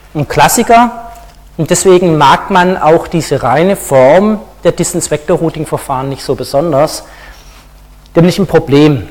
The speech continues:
Das Problem wird allgemein mit Count to Infinity bezeichnet, wobei Infinity immer relativ ist in der Informatik. Aber das Problem ist,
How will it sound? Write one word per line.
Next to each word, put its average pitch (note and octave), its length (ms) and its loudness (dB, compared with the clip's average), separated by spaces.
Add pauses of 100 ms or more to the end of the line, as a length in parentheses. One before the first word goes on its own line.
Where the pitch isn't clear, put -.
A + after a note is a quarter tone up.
Das D3+ 120 -12
Problem E3 500 0 (260)
wird D#3+ 140 -4
allgemein D3 440 -2
mit D3+ 160 -8
Count D3 260 -2
to D3 60 -4
Infinity G#3 580 -2 (160)
bezeichnet, A3 640 0 (760)
wobei D3 240 0
Infinity C#3+ 760 -2 (500)
immer A#2+ 200 -4
relativ D#3+ 440 -2
ist E3+ 160 -2
in E3 60 -2
der D#3+ 120 2
Informatik. D#3+ 540 0 (600)
Aber F3 540 2 (1900)
das - 140 -4
Problem G3 400 4
ist, B3 340 0